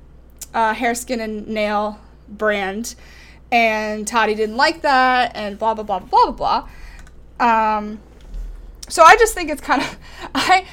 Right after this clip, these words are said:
I honestly think it's humorous that all of this drama happened in the beauty community because Tati felt betrayed that nobody liked her brand. And then Trisha Paytas comes out of nowhere and says,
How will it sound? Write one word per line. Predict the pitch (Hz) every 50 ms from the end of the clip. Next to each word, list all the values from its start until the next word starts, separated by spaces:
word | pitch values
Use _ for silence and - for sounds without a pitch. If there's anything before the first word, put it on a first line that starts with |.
| - - -
I | 294 339 381 -
honestly | 277 285 285 294 285 285 - 285 269
think | 262 269 254 226 220
it's | 214 214 -
humorous | - 233 220 208 196 180 175 160 185 - - - - - - - - - -
that | 226 214 214 208 - - - - -
all | 294 311 330 339
of | 330 269
this | 269 285 269
drama | - - 240 226 226 226 226
happened | 240 233 220 214 233 220 214
in | 214 208
the | 208
beauty | 202 202 202 202 208
community | - - 202 202 196 196 196 196 190 185 202 - - - - -
because | - 233 233 262 233 214 208 202 196 202 196 - - - - - - - - - - - - - - - -
Tati | - 254 262 262 262 254
felt | 254 - 240 226 226 226
betrayed | 214 - - 247 220 220 220 214
that | 214 165 208
nobody | 214 214 208 208 214
liked | 202 202 196 202 -
her | - 214 190
brand. | 202 - 190 180 180 175 165 151 139 - -
And | 233 226
then | 220 214
Trisha | 208 - 311 302 - 294 269
Paytas | - - 427 523 - - 277 226 226 -
comes | - 220 220 226
out | 220 208 214
of | 208
nowhere | 202 202 196 196 202 202 196 196
and | - 202 202 208 208
says, | - 214 202 190 185 196 190 - - -